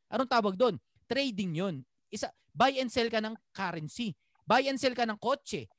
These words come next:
Imbis na kotse ang binabuy and sell mo, katulad ng bumili ka ng to-, Toyota Corolla, tapos naging vintage, mataas na presyo sa future.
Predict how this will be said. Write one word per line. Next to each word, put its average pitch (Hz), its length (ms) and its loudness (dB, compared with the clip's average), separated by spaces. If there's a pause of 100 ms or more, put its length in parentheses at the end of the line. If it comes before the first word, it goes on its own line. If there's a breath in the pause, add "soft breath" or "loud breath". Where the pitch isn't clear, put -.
Imbis 190 280 -6
na 254 100 0
kotse 247 240 2
ang 233 100 0
binabuy 220 400 2
and 214 80 0
sell 277 160 2
mo, 190 240 0 (320)
katulad 202 300 -2
ng 202 100 -2
bumili 185 240 -2
ka 202 80 -4
ng 196 220 -6
to-, 190 200 -2
Toyota 180 340 -2
Corolla, 202 440 2 (280)
tapos 180 280 -4
naging 180 240 -2
vintage, 202 460 -2
mataas 269 260 -4
na 214 80 -4
presyo 175 240 -6
sa 160 120 -8
future. 147 440 -4